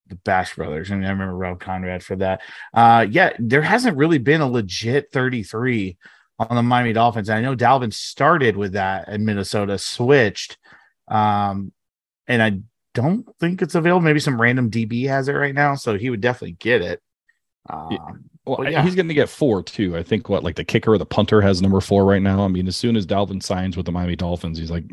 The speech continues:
Speaker 2: "Give me whatever number outside of one, uh, that he wanted." But, uh, Deion Dyer was a fullback. Nate Jones and Kareem Abdul-Jabbar, to your point, all wore thirty-three. Those are the names that, uh, I can look up right now. And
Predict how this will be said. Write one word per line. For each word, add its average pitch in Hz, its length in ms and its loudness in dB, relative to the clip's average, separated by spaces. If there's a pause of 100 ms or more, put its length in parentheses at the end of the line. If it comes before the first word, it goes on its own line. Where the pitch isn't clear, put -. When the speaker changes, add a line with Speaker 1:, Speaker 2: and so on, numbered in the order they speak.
(280)
Speaker 2:
"Give 110 160 6
me 110 80 6
whatever 101 300 4
number 95 300 -2
outside 92 300 0
of 82 140 -4
one, 87 440 -4 (580)
uh, 87 440 -2
that 101 140 -2
he 90 80 -2
wanted." 92 320 -2
But, 95 240 -2
uh, 95 120 2
Deion 117 360 4
Dyer 110 460 2
was 98 120 -2
a 92 60 -2
fullback. 107 420 2
Nate 104 300 -8
Jones 101 420 0
and 92 140 -4
Kareem 101 260 0
Abdul-Jabbar, 90 680 -6
to - 80 -14
your 90 120 -6
point, 87 260 -6
all 87 140 -6
wore 87 120 -6
thirty-three. - 500 -12
Those 85 180 -10
are 82 40 -10
the 82 40 -12
names 85 240 -12
that, 85 160 -14
uh, 78 160 -14
I 85 80 -16
can 85 160 -14
look 87 140 -14
up 80 160 -14
right 82 200 -12
now. 80 240 -10
And - 160 -14